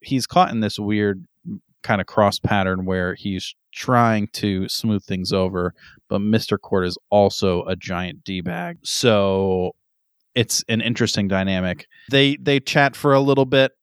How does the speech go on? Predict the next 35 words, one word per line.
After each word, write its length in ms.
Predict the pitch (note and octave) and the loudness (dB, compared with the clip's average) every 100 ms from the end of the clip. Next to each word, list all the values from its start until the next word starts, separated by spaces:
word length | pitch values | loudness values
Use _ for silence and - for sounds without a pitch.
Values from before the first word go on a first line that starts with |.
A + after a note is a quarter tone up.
| _ | _
We 140 | A2 A2+ | -6 -6
find 320 | - A2 A2 | -2 -2 0
out 260 | G#2+ A2 G#2 A2 | 0 0 -2 -4
that 280 | G#2 F#2+ | -4 -4
Lloyd 720 | G2+ G#2+ G#2+ A2 A2 A2 A2+ - | -8 -2 4 6 6 4 0 -2
is 220 | G#2 G2 G2 | 0 -2 0
going 320 | G2+ G2+ G2 | 0 0 -2
to 120 | G#2 | -4
be 180 | G2 G2 | -2 -2
going 600 | - G2+ G#2 G2+ G2 F#2+ | 2 2 4 2 0 0
with 400 | G2 F#2+ F#2 - _ | 2 2 0 -6 _
Diane 640 | F#2 F#2+ F#2+ G2+ G2 G2 | 0 2 0 0 0 -2
to 180 | - - G#2 | -4 -4 0
England. 580 | B2+ C3+ D3 D#3+ - - _ _ _ | 0 4 4 4 -2 -14 _ _ _
It's 120 | - | -12
the 100 | E2+ | -8
first 320 | - F#2+ - | -4 -4 -4
we've 160 | G2+ G#2 | -4 2
heard 180 | A#2+ | 4
about 300 | A#2+ B2 A#2+ | 6 6 8
it, 120 | A#2+ - _ - - - - - - | 6 2 _ -8 -2 -2 -4 -8 -4
but 240 | - G2 - _ _ - | 0 0 -2 _ _ 0
that's 260 | F#2+ - | 0 0
what's 140 | G2+ E2 | -4 -4
apparently 420 | - G#2 F2 F2 | -2 -2 -2 -2
happening. 600 | A2+ A#2 - A2 G#2+ G#2 _ _ _ B2 | 2 2 2 0 -2 -6 _ _ _ -4
Diane 460 | A#2+ A2 A2+ A2 | 2 4 4 2
wrote 240 | G#2+ G#2+ G#2+ | 4 2 2
her 140 | A2 | -2
father 340 | - A2 G2+ F#2+ | 0 0 2 -2
a 80 | |
letter, 460 | G2 B2 A#2+ A#2 A#2 _ _ _ _ _ A2+ | 0 2 2 0 -4 _ _ _ _ _ -12
basically 560 | G#2+ G#2+ G2+ - G2 G2 | 0 0 0 -6 -4 -2
just 220 | F2+ F#2 | -2 -4
saying, 460 | - F#2+ F#2+ F#2 | -2 0 -2 -4